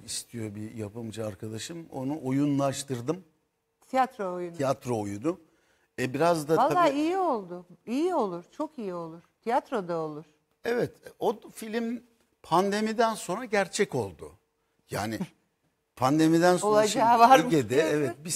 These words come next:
Speaker 1: sürü
Speaker 2: sen, ben
Speaker 1: en-,
Speaker 2: daha önce de
Speaker 1: entelektüel, entel veya dantel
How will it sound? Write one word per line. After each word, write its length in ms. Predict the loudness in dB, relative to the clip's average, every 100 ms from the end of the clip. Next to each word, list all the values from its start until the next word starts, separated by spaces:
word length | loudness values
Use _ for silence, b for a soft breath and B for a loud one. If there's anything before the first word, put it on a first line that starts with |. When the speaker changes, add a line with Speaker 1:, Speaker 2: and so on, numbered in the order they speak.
| -4
Speaker 1:
sürü 100 | -4
Speaker 2:
sen, 520 | -2 -2 -4 -6 0
ben 160 | 4 4
Speaker 1:
en-, 60 | 4
Speaker 2:
daha 180 | 0
önce 180 | 0 -2
de 40 | -4
Speaker 1:
entelektüel, 680 | -4 -8 -8 -6 -4 -4 -6
entel 480 | -6 -4 -4 -4 -8 _
veya 460 | -6 -4 -2 -4
dantel 440 | -4 -4 -4 -6